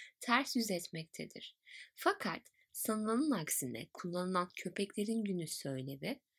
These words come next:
söz dizimsel olarak gösterdiği aşağılama, kin ve nefret gibi anlamları ifade etmez. Sidney Lumet'in başyapıtları arasında anılan Dog Day Afternoon,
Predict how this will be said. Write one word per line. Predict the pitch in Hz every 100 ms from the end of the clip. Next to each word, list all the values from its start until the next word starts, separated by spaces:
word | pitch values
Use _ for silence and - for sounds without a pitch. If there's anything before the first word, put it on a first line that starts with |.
| - _ _
söz | - 240 254 311
dizimsel | 220 208 208 - 247
olarak | 165 139 156 -
gösterdiği | 175 165 185 165 160 180
aşağılama, | 156 147 - 151 143 139 131 127 - - - - -
kin | 202 208 - _ - _ -
ve | 160 - _ _ _
nefret | 160 156 165 - 254 349 -
gibi | - 151 151 277 - _
anlamları | - 175 175 170 147 160
ifade | 202 - 190 190 190
etmez. | 185 - 165 - - _
Sidney | - 320 403 330 285
Lumet'in | 294 277 226 170 160
başyapıtları | 160 233 - - 175 - 151
arasında | 147 147 143
anılan | 139 143 127 143 151
Dog | 214 -
Day | 147
Afternoon, | 147 190 - 160 131 123